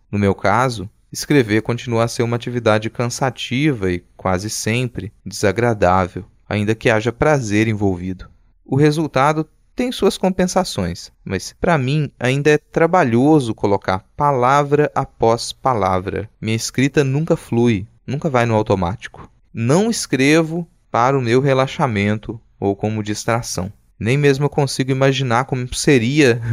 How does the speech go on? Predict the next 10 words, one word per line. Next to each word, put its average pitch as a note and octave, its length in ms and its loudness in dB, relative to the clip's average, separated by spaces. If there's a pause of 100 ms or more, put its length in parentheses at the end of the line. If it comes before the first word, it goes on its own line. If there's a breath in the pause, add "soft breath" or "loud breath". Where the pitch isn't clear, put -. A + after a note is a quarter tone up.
<laughs> - 200 -20
dar G#2+ 500 2
formas C3 540 0
artísticas B2 640 -2
pra A#2+ 120 2
ideias G#2+ 380 2
e A2 60 2
emoções G#2+ 500 -4
como A2+ 260 -4
distração. B2+ 720 -4